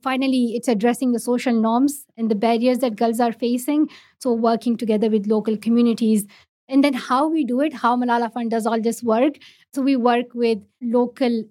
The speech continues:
activists and educators who are fighting against these issues, who are addressing these issues. And we're working in more than eight countries, including Pakistan, Brazil,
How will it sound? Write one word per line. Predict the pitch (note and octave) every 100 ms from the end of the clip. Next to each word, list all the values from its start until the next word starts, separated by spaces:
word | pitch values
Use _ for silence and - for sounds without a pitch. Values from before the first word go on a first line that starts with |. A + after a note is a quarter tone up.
| -
activists | B3 B3 C#4 B3 B3+ - - -
and | A3 G#3+
educators | A#3 C4+ C4+ B3 B3 C4+ B3+
who | A3+
are | G#3+
fighting | B3 A3+ A3+ A#3+ A#3 G#3+ - _ -
against | A3 A#3+ C4+ -
these | B3+ A#3+
issues, | - B3+
who | A3
are | G#3+
addressing | G#3 G#3+ A#3+ C4 B3
these | A#3
issues. | B3 A#3 C4 A3+
And | A3 G#3 -
we're | A#3+ A3
working | A#3 A#3 B3
in | A3+ A3+
more | A3+
than | G#3 G#3+
eight | A3 G#3+ -
countries, | A3+ B3 B3 D4+ D4
including | A#3 G3+ A3+ A3 G#3+
Pakistan, | A3 G#3+ A#3+ - A3+ A3 G#3+
Brazil, | A3 G3 A#3 A3+ A3+